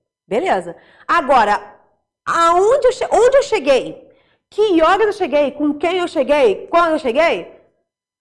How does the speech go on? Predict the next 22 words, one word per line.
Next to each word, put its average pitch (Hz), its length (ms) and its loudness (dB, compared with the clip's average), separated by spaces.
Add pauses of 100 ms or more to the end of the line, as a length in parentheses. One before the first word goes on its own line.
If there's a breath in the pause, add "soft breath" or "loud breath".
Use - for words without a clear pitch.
(180)
Isso 370 240 0
não 381 140 0
interessa 349 1040 0
pra 277 120 2
eu 285 80 0
entender 302 520 -6
o 330 60 -8
verbo 302 260 -8
chegar, 294 600 -6 (120)
entende? 277 540 -6 (240 loud breath)
É 269 100 0
diferente 370 460 -2
do 370 60 0
transitivo. 370 560 -4
Do 277 80 -8
transitivo, 349 640 -2 (260 loud breath)
eu 370 200 -2
preciso 370 760 -2
do 403 80 -2
complemento 381 540 -4
pra 381 120 -4
entender. 381 600 -2